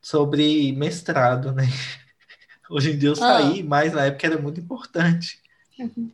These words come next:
Speaker 1: E bateu tudo. Não
Speaker 3: Quem não
Speaker 1: perguntei
Speaker 3: fala?
Speaker 1: de resto, não. Mas perguntei do
Speaker 3: Mas que
Speaker 1: mestrado, porque eu precisava de uma resposta.
Speaker 2: Se você ia passar?
Speaker 1: É, é porque eu não apliquei só pra, eu não me inscrevi só pra cá, né?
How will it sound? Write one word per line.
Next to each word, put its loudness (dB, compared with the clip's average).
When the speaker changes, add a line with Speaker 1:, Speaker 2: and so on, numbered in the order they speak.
Speaker 1:
E 2
bateu 0
tudo. -8
Não -4
Speaker 3:
Quem 0
não -2
Speaker 1:
perguntei 0
Speaker 3:
fala? -4
Speaker 1:
de -4
resto, -6
não. -8
Mas -8
perguntei -6
do -2
Speaker 3:
Mas -2
que -
Speaker 1:
mestrado, -4
porque -10
eu -2
precisava -2
de -6
uma -6
resposta. -6
Speaker 2:
Se -8
você 0
ia 0
passar? -2
Speaker 1:
É, 0
é 4
porque -2
eu 4
não 2
apliquei 0
só -2
pra, 0
eu -2
não -2
me -4
inscrevi 0
só -4
pra 0
cá, -2
né? -6